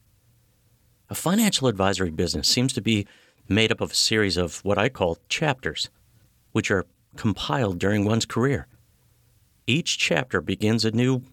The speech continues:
and hopefully a greater, level of awareness, accountability, and action as we learn and grow from the previous chapter and the previous experiences. And a lot of times we, we may not realize we have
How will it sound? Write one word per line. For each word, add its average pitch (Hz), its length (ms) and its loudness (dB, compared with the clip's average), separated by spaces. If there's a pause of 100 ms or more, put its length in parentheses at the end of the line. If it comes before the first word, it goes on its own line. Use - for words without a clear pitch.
and 90 280 0
hopefully 90 360 0
a 87 40 -2
greater, 110 460 2
level 101 300 0
of 110 240 -2
awareness, 120 560 0 (460)
accountability, 147 800 0 (500)
and 143 200 2
action 127 480 -2 (560)
as 90 180 -2
we 90 100 2
learn 113 200 2
and 87 100 0
grow 127 220 0
from 101 180 -2
the 101 80 0
previous 120 380 0
chapter 139 460 -2 (800)
and 101 300 0 (180)
the - 80 -10
previous 80 400 -2
experiences. - 720 -2 (1040)
And 123 80 2
a 131 40 4
lot 180 160 4
of 220 60 -4
times 117 300 0
we, 110 160 0 (360)
we 120 100 2
may 170 140 2
not 220 220 2
realize 101 600 2
we 104 160 2
have 104 280 0